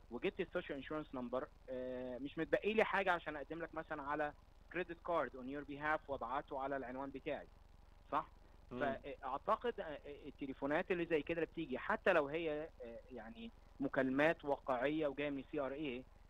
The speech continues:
Speaker 1: هو افضل حل، آه، اعتقد يعني ان ال-، ان الشخص ما يتكلمش كتير، يعرف،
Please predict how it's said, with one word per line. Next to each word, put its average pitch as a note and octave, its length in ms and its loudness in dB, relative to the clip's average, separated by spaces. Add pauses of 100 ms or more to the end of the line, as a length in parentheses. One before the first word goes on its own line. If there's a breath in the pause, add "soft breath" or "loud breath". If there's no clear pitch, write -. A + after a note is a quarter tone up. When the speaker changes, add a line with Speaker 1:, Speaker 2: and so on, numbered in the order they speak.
(220)
Speaker 1:
هو C#3+ 180 4
افضل D#3 420 0
حل، D3+ 420 -4
آه، A#2+ 200 -12 (100)
اعتقد C#3+ 460 -6
يعني B2+ 360 -8
ان A#2 140 -12
ال-، A2+ 240 -10
ان A2+ 120 -8
الشخص - 400 0 (100)
ما B2 320 -2
يتكلمش E3+ 440 0
كتير، F3+ 400 0 (880)
يعرف، D3+ 340 8